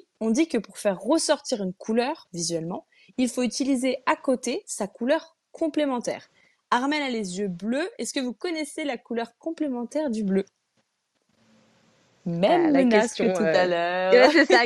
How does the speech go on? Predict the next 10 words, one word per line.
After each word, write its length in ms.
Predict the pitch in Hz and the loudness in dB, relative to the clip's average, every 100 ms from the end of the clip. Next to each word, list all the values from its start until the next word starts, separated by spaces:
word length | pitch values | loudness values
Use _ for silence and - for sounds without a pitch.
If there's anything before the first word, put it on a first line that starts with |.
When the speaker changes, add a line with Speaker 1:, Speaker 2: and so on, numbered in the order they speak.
| 415 | 4
Speaker 2:
question 400 | 269 294 - 277 | 2 2 2 2
difficile. 880 | 262 370 339 440 622 262 254 190 - - - - | 2 2 2 0 0 0 4 2 0 -10 -16 -6
Speaker 1:
Ouais. 360 | 277 269 269 - - | 0 0 0 -6 -18
Speaker 2:
<laughs> 160 | - - | -12 -2
Maintenant, 320 | 247 262 392 | 0 4 4
Speaker 1:
Le 60 | 415 | 6
Speaker 2:
je 60 | 381 220 | 4 4
Speaker 1:
petit, 20 | 220 226 | 2 2
Speaker 2:
sais. 140 | 226 220 | 0 2
Speaker 1:
euh, 280 | 269 277 | 2 0